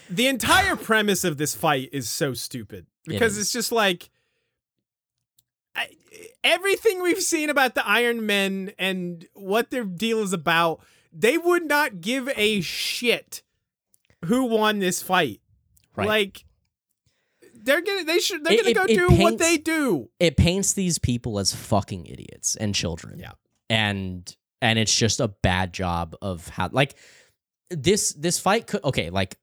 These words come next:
Speaker 2: I don't think that it would have fixed them, like, supporting Theon.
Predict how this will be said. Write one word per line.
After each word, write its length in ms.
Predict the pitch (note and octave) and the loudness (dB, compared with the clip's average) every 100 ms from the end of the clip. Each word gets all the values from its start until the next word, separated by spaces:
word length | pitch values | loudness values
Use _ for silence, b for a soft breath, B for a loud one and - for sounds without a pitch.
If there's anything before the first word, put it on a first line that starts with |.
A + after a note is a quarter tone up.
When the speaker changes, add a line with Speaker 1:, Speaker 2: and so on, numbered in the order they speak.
| _ C3+ | _ 0
Speaker 2:
I 120 | D#3+ | 2
don't 200 | A3 F3 | 0 -2
think 180 | F3+ D#3+ | -2 0
that 80 | B2+ | -2
it 80 | |
would 100 | B2 | 0
have 80 | - | -2
fixed 500 | - - A#2 - - - - | -2 0 0 0 -6 -10 -6
them, 520 | A2 A#2+ A2+ G#2+ G#2 | 0 2 4 2 -2
like, 340 | G#2 F#2+ F2+ - _ - | 0 0 -2 -8 _ -4
supporting 640 | - A2+ - A#2 A2+ G#2+ | 2 4 4 4 2 2
Theon. 580 | G2 G2 G#2 C3 D3+ F3+ | -2 -2 2 2 0 -4